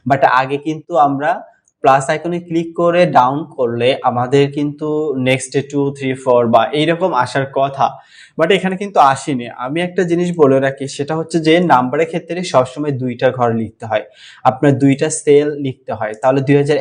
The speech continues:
এক লিখলাম, তারপর আমরা লিখব দুই হাজার দুই। এই যে নাম্বারের ক্ষেত্রে দুইটা সেল যখন লিখব, তাহলে দুইটা সিলেক্ট করে দেন এখান থেকে প্লাস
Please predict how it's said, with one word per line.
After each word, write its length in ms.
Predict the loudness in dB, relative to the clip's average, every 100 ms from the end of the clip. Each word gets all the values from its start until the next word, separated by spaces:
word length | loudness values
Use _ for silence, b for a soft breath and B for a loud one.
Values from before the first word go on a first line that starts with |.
| 0
এক 60 | -2 -10
লিখলাম, 340 | -6 2 2 2 -6
তারপর 240 | -6 -6 -8
আমরা 140 | -8 -6 -6
লিখব 180 | -2 -2 0
দুই 100 | 0 0
হাজার 220 | 2 0 -2 -6
দুই। 160 | -8 -8 _ b b b b 6
এই 80 | 6 8
যে 60 | 6
নাম্বারের 400 | 4 2 -2 -6
ক্ষেত্রে 220 | -8 -10 -4
দুইটা 260 | -4 -2 -2
সেল 280 | 0 2 2 0
যখন 200 | -2 0 0
লিখব, 200 | 0 -2 -2 -2
তাহলে 240 | -2 -2 0
দুইটা 220 | 0 0 -2
সিলেক্ট 320 | 2 2 0 -4 -4
করে 240 | 0 -2 -2 b b b 0 4
দেন 240 | 6 4 2
এখান 220 | -4 -6 -8
থেকে 260 | -6 -6 -6 0
প্লাস 240 | 4 4